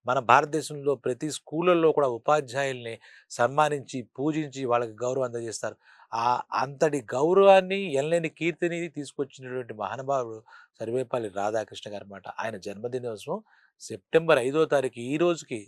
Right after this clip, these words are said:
ఏ రోజుకైనా భారతదేశంలో విద్యార్థులంతా కూడా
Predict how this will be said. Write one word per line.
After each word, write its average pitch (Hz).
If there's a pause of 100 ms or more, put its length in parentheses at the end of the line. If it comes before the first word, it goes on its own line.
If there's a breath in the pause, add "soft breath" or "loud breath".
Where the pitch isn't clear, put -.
ఏ 123
రోజుకైనా 156 (520 soft breath)
భారతదేశంలో 123 (100)
విద్యార్థులంతా 120
కూడా 110